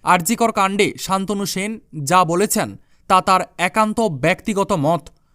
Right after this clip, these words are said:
দল এর দায়িত্ব নেবে না।" আরজি কর কাণ্ডের পরই ওই হাসপাতালের প্রাক্তনী শান্তনু সেন হাসপাতাল প্রশাসনের বিরুদ্ধে বড়সড় দুর্নীতিতে জড়িয়ে থাকার মতো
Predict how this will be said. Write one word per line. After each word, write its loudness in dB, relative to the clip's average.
দল 2
এর -2
দায়িত্ব 0
নেবে 0
না।" 0
আরজি 4
কর 2
কাণ্ডের 0
পরই -2
ওই 2
হাসপাতালের -2
প্রাক্তনী 0
শান্তনু -2
সেন -4
হাসপাতাল 2
প্রশাসনের -4
বিরুদ্ধে 0
বড়সড় 2
দুর্নীতিতে 0
জড়িয়ে 0
থাকার -2
মতো -2